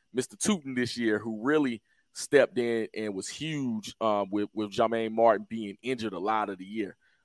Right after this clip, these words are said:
uh, and, and really proved himself. And I think he'll get the starting nod. But behind him, you got two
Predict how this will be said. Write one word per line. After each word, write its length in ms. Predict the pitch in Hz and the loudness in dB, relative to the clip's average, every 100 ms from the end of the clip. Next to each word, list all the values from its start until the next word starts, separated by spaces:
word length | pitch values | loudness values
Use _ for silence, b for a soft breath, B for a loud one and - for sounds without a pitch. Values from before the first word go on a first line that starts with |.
| - | -6
uh, 460 | 95 101 95 85 80 - | -2 0 0 -2 -4 -6
and, 200 | 107 107 | -8 -8
and 240 | - 107 104 | -6 -6 0
really 240 | 127 117 | 2 2
proved 360 | 110 - 127 117 | -4 -4 -4 -2
himself. 380 | 110 - 104 101 | -4 0 0 0
And 100 | 104 | -2
I 60 | |
think 220 | 104 110 - | -4 -6 -2
he'll 200 | 120 113 | -2 0
get 140 | 107 | -2
the 80 | - | -2
starting 380 | - 117 95 92 | 4 6 4 2
nod. 340 | 117 101 87 _ _ _ | 2 2 0 _ _ _
But 140 | 123 | 4
behind 480 | 110 117 147 151 139 | 6 6 6 6 4
him, 220 | 147 135 | 2 -2
you 100 | 123 | 0
got 240 | 131 117 107 | 6 6 6
two 480 | - 147 147 147 | 0 -2 -2 -2